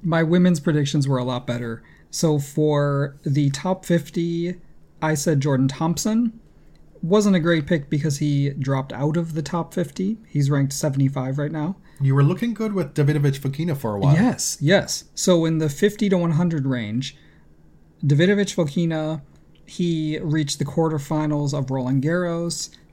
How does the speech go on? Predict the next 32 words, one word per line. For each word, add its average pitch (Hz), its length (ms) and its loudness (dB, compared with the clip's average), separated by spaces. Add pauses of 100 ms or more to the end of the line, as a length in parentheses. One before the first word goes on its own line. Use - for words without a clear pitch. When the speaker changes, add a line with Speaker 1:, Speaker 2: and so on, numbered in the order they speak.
(100)
Speaker 1:
He 135 600 -2 (280)
reached 139 280 0
the 139 60 -8
quarters 139 320 0
of 127 120 -2
Monte 120 220 -4
Carlo. 170 760 -4 (300)
He 160 220 -2
had 170 240 2
achieved 185 460 0
a 139 160 2
career 147 400 -2
high 143 120 0
ranking 139 440 0
of 120 100 -6
thirty-two. 143 840 -2 (600)
He's 190 340 2
number 202 260 2
fifty 185 500 -2
right 123 200 -2
now. 110 320 -6 (260)
So - 180 0
actually, 254 320 0
I - 120 0
don't 240 120 6
think 214 140 0
that 202 120 2
was 175 120 0
a 170 60 0
bad 143 260 0
pick. - 240 -6
Speaker 2:
No. 123 400 -2